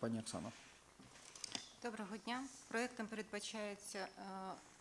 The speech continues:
Speaker 2: оплата праці працівникам гуртожитку на друге півріччя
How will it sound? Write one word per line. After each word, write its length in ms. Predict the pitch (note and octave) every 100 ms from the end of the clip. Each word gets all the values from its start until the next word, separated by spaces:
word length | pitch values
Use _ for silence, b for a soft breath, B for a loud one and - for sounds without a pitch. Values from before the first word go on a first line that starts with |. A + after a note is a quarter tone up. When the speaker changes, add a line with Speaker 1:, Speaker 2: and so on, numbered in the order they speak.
| - -
Speaker 2:
оплата 380 | G3 G3 G#3 G#3
праці 540 | G3+ G3 F#3+ - - F#3
працівникам 580 | G3 - F#3+ F#3+ G3 F#3+
гуртожитку 680 | F#3+ - G#3 - C#4 -
на 120 | G#3 F#3+
друге 260 | G3+ F#3+ G3
півріччя 500 | G3+ A3 C4 -